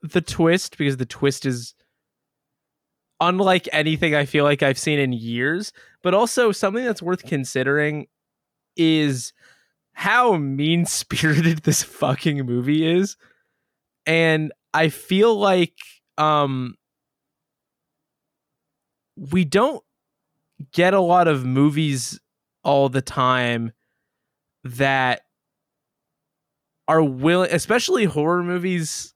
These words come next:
Like, I feel like in the past, it was much more common to just sort of get a movie that is just sort of, like, fucked up and weird and has, like, gnarly shit in it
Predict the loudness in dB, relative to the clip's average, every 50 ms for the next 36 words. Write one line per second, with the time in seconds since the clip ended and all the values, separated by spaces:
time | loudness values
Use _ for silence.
0 | _ -2 0 0 0 -2 -4 -6 -6 -6 0 0 2 2 2 2 0 -2 -4 -4
1 | -4 0 0 -2 -2 -4 -8 -4 -2 0 0 0 0 -2 -4 -10 -12 -18 -20 _
2 | _ _ 0 0 0 0 0 0 0 2 0 0 -2 -2 0 0 0 0 0 0
3 | 0 2 2 2 2 2 2 0 0 -4 -8 -16 -20 -20 -20 _ _ _ _ _
4 | _ -2 0 0 0 0 0 0 0 0 -2 -4 -2 2 2 2 4 2 0 -2
5 | -4 -10 -4 0 2 2 2 2 0 -4 -10 -12 -12 -14 _ _ _ _ _ _
6 | _ _ _ _ _ _ _ _ _ _ _ _ _ -2 -2 0 2 2 4 4
7 | 4 4 4 4 4 2 0 0 0 2 2 2 2 0 0 -2 0 0 2 2
8 | 2 2 0 0 -2 -4 -10 -20 -8 -2 -2 -2 -2 0 0 -2 0 0 -2 -2
9 | 0 0 0 2 2 2 2 2 2 0 -2 -2 0 0 0 0 0 0 -2 0
10 | 0 0 2 2 2 2 2 0 0 0 0 0 2 2 2 2 0 0 -2